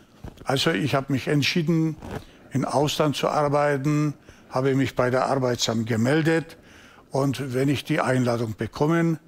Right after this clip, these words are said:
dann, äh, gehe ich nach Deutschland zu arbeiten. Und das war natürlich unangenehm für meine Mutter. Weil, äh, von fünf Geschwister ist gar keine ist bei denen geblieben.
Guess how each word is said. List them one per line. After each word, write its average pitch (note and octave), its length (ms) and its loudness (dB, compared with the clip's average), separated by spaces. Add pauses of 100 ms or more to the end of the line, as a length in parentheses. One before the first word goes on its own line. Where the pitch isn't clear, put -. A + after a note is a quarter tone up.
(360)
dann, D#3 380 2
äh, B2+ 500 -2 (200)
gehe C#3 400 2
ich - 240 -4 (280)
nach A2+ 180 -4
Deutschland C3+ 540 0
zu A#2+ 100 0
arbeiten. A#2 640 -2 (580)
Und A#2+ 140 -4
das C3+ 200 0
war C3 120 4
natürlich B2 480 0
unangenehm C3+ 840 2 (420)
für B2+ 220 -2
meine A#2+ 280 2
Mutter. B2+ 400 2 (1040)
Weil, C3+ 340 0
äh, C#3 360 2
von B2+ 280 0
fünf - 680 -2
Geschwister C3+ 800 0
ist - 460 -6
gar C#3 160 0
keine C3+ 300 0
ist B2+ 180 -2
bei A#2+ 180 0
denen A#2+ 280 0
geblieben. A2 500 -6